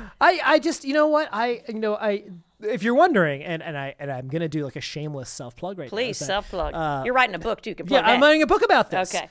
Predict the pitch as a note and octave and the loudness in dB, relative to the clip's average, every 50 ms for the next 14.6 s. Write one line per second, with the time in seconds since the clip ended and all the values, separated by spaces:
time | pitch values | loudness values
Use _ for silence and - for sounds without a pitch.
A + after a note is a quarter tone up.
0 | _ - - G3+ B3 C4 C4+ C#4 D#4 D#4+ D#4+ C4 C4+ D4+ C4 C4 C4 B3+ C4 C#4 | _ -8 -4 2 2 2 2 2 -4 -6 -4 -2 0 2 2 0 2 4 4 4
1 | D4 C#4+ C4+ C#4 D4 D4 C4+ A#3 B3+ C#4+ C#4 D#4+ D#4 C#4 C#4 - - - - B3+ | 4 4 4 4 4 4 2 2 2 0 2 2 0 0 0 -8 -10 -20 -12 -4
2 | G3 C#4 C#4+ E4+ E4 E4 - - - - F4+ - G3 A3 B3 C#4+ C4+ B3+ C#4 C#4 | -2 0 4 4 4 4 4 0 2 2 2 4 6 6 6 6 6 4 2 0
3 | G3+ E3+ A#3+ A3+ - F#3 A3 B3 B3 A#3+ B3 A3 E3+ G3 F#3+ - F3+ D#3 D#3+ D#3 | 2 2 2 2 4 2 2 2 0 0 -2 -2 -2 -2 -2 -2 -2 -2 -2 -2
4 | D#3+ D#3 D3+ D3+ D3 D3+ D#3 D#3 D3+ D#3 D3+ D3 C#3+ - _ _ _ _ _ _ | -4 -4 -6 -6 -6 -6 -4 -4 -4 -4 -4 -6 -8 -10 _ _ _ _ _ _
5 | _ - C#3 C3+ C3+ C3 C3+ - - _ - D3 C#3+ C#3 C3+ C3+ D#3 F3 D3+ F3+ | _ -12 -10 -10 -8 -8 -10 -10 -12 _ -12 -10 -10 -8 -8 -10 -10 -6 -4 -2
6 | F3 E3 E3+ D3 F3 D3 C#3 - - D#3+ D3+ C#3 - - E3 D#3+ - F3 E3+ E3 | -4 -4 -4 -4 -4 -4 -4 -6 -8 -8 -8 -8 -8 -8 -8 -6 -6 -6 -4 -4
7 | E3+ E3 E3 E3 D#3+ - E3 D3 C#3 - C#3+ C#3+ C3+ C3 - _ _ _ _ _ | -6 -6 -6 -8 -8 -6 -8 -8 -6 -6 -6 -6 -8 -10 -14 _ _ _ _ _
8 | _ _ _ - D#3+ D3+ C#3+ C#3+ D3 - - F3 E3 E3 E3+ E3 - G3 F3 D#3+ | _ _ _ -8 -4 -4 -4 -4 -4 -6 -2 -2 -2 -2 -2 -6 -4 -6 -6 -4
9 | D3+ D#3+ D#3 D3+ - E3 D#3 D3 C#3 - - - D#3 D3+ C#3+ C#3 C#3+ C#3+ D3+ - | -4 -4 -4 -6 -6 -8 -12 -12 -12 -12 -12 -10 -10 -8 -8 -8 -8 -10 -10 -12
10 | _ _ - - C#3+ C#3 C3+ C3 C#3 C#3+ D3+ - E3 D3 B2+ D3 D3+ C3+ - - | _ _ -12 -10 -8 -8 -8 -8 -10 -10 -10 -8 -8 -6 -6 -6 -6 -8 -8 -8
11 | C#3+ C3+ B2+ C3+ C#3 - - A3 G#3+ F#3 E3 D#3 - _ - - - - - G#3 | -8 -8 -6 -8 -8 -4 -4 -2 -2 -2 -4 -6 -10 _ -20 -20 -14 -4 0 0
12 | G3+ G3 F3+ - - _ _ _ _ _ _ _ _ - C4+ D4 D4+ D#4 C#4+ C#4 | 0 0 -2 -8 -18 _ _ _ _ _ _ _ _ -4 -2 -2 0 4 2 2
13 | D3+ D3+ D3+ D3+ - _ _ _ _ _ - A3+ G#3+ A3 A#3+ G3+ D#3 A#3 A3 A3+ | 2 2 -4 -6 -10 _ _ _ _ _ 2 2 2 4 2 2 4 6 8 8
14 | A3 A3+ A3 - G#3+ - - - A#3 G#3 F#3+ G3 | 8 6 4 2 0 -2 2 2 2 2 2 -2